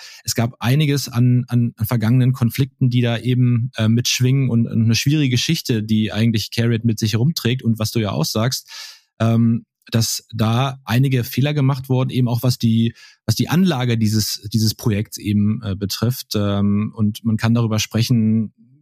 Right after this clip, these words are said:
gibt's Management-, Kulturprobleme, bü-, zu viel Bürokratie, die Entscheidungsprozesse waren zu krass, zu groß, zu, zu langsam, äh, wie wir es ja aus dem Volkswagen-Konzern ja auch an anderen Stellen ja erkennen. Ähm, äh, Carriot musste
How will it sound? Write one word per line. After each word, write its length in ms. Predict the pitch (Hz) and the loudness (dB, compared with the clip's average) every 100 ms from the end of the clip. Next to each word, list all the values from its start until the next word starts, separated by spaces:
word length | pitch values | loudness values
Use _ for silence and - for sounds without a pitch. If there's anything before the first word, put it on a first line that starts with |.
| 127 | -6
gibt's 240 | 123 - | -4 0
Management-, 520 | 123 135 131 131 127 | 2 2 0 0 0
Kulturprobleme, 1400 | 127 131 160 131 131 113 120 123 117 120 117 107 120 127 | 0 -2 -2 -2 -2 0 0 0 0 0 -2 -6 -6 -4
bü-, 220 | 120 147 143 | -2 -4 -4
zu 160 | - 156 | -4 -2
viel 160 | - | 0
Bürokratie, 880 | 135 147 143 - 135 - 139 139 135 | 0 0 -2 -4 -4 -2 0 2 2
die 120 | 131 | 2
Entscheidungsprozesse 960 | 135 131 143 147 - - 123 135 - 123 | 0 0 -2 -2 -4 -6 -2 -2 -2 0
waren 320 | 120 123 135 135 - - - _ - | 0 2 0 -2 -12 -16 -18 _ -6
zu 180 | - 135 | -2 -2
krass, 380 | - 131 - | 0 -2 -2
zu 100 | - | -2
groß, 420 | 131 117 127 147 - | 0 0 0 -2 -2
zu, 120 | 131 - | -2 -4
zu 180 | - 147 | -4 0
langsam, 800 | 131 117 165 143 123 123 131 127 | 2 2 2 2 0 2 2 2
äh, 160 | 113 117 | 0 0
wie 120 | 127 | 2
wir 60 | |
es 140 | 131 - | 0 0
ja 80 | 120 | -2
aus 100 | - | 0
dem 120 | 131 | 0
Volkswagen-Konzern 840 | 143 - 123 123 127 127 127 120 | 0 -4 -2 0 0 0 0 0
ja 140 | 123 110 | 0 0
auch 80 | |
an 100 | 117 | -2
anderen 200 | 107 117 | 0 0
Stellen 340 | 117 - 113 127 | 0 -2 0 0
ja 100 | 113 | 0
erkennen. 480 | 113 123 113 139 131 - - - _ _ | -4 -2 2 2 -2 -14 -20 -20 _ _
Ähm, 360 | 117 123 123 - _ _ - | 2 2 2 -2 _ _ -2
äh, 300 | 123 120 117 92 - _ _ | -2 0 -4 -8 -18 _ _
Carriot 260 | - 139 135 | -2 0 2
musste 580 | 135 135 139 131 127 | 0 2 0 0 -2